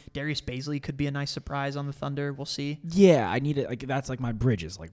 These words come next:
Speaker 2: will Bazley be good? Will Johnson? Like, I need to see. And I, I just think, I think the Thunder with the veteran presence, guys who have been there before.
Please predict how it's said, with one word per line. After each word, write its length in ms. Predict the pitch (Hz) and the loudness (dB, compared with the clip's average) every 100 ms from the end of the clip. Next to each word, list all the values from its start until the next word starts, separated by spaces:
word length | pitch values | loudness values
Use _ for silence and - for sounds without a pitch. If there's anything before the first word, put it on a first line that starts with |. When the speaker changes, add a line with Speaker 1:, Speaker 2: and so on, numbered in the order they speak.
| 101 | -8
Speaker 2:
will 100 | 98 | -4
Bazley 440 | 101 101 98 104 | -2 -2 -2 -4
be 100 | 101 | -6
good? 340 | 98 92 80 | -6 -6 -6
Will 100 | 85 | -10
Johnson? 420 | 85 95 92 98 98 | -10 -10 -10 -12 -8
Like, 160 | 117 | -6
I 60 | 127 | -4
need 120 | 135 | -4
to 100 | 127 | -4
see. 300 | - - 95 | -6 -8 -6
And 140 | 95 | -6
I, 100 | 107 - | -6 -4
I 60 | 139 | -4
just 440 | - 156 147 - - | 2 2 2 -6 -4
think, 240 | 127 123 - 123 | -2 -2 -8 -8
I 80 | |
think 340 | 113 - 190 185 | -8 -6 -8 -8
the 80 | 147 | -10
Thunder 680 | - - 120 120 131 127 - - - | -6 -4 0 2 2 2 -4 -20 -10
with 140 | - 117 | -4 -2
the 80 | 110 | -2
veteran 500 | 90 101 110 110 104 | -2 -2 0 -2 -4
presence, 480 | 113 104 107 104 | -4 -4 -4 -6
guys 340 | - 104 110 110 | -6 -6 -6 -4
who 120 | 127 | -4
have 520 | 95 101 107 101 90 | -6 -10 -10 -10 -4
been 180 | 120 175 | 4 6
there 220 | 185 98 | 6 4
before. 560 | 82 - - 67 52 - | -2 -8 -10 -12 -12 -16